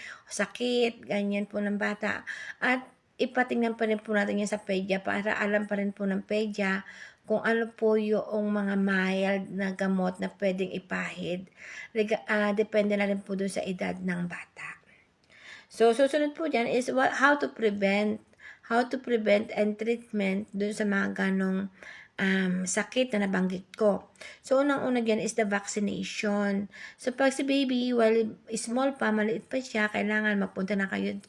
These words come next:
mag-proceed na kayo sa center. Ipa-schedule nyo siya, siya ng mga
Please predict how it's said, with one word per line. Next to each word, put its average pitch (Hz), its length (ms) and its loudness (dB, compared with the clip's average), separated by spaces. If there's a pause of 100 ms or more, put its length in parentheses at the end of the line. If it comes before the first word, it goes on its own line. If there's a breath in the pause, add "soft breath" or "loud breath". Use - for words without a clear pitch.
mag-proceed 196 440 -4
na 196 120 0
kayo 190 160 -2
sa 190 80 -6
center. 247 720 -2 (480 loud breath)
Ipa-schedule 233 880 2
nyo 226 120 -2
siya, 214 200 -6
siya 202 240 2
ng 208 180 0
mga 202 280 2